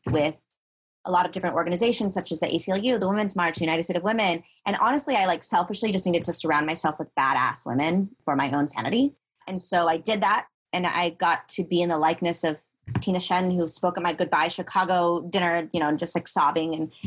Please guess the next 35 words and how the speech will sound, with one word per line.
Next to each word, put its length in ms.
and 240
then 80
I 80
started 220
to 80
question 500
and 160
being 220
surrounded 340
by 140
these 160
badass 320
women. 120
I'm 60
like, 140
"Okay, 180
how 240
can 180
we 160
grow 400
a 60
movement 600
if 100
we 80
don't 120
know 240
who 120
our 180
forefathers 580
are?" 360
And 80
so 60
I 40
just 160
did 180